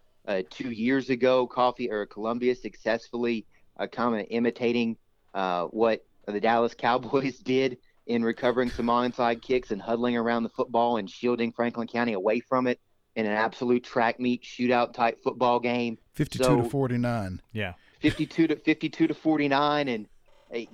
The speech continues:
Speaker 1: usually it, you see some sort of weird, uh,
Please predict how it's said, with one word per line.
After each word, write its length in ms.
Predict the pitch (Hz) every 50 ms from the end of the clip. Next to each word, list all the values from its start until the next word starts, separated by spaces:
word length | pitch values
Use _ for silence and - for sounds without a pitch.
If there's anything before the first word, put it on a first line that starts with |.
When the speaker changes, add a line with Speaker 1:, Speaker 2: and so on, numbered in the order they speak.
| 151 143 123
Speaker 1:
usually 1000 | 104 107 123 151 165 170 165 156 139 160 151 139 147 147 143 139 143 139 123 - _ _ _ _ _ _ -
it, 200 | 139 139 131 113
you 260 | 139 139 139 135 127
see 400 | - - - - 147 147 143 135
some 340 | 127 - 143 135 135 135 127
sort 300 | - - 143 139 139 135
of 180 | 127 117 -
weird, 600 | 107 107 120 127 131 131 131 127 127 123 123 107 - _ _ _ _ _ _ -
uh, 280 | 110 107 107 107 -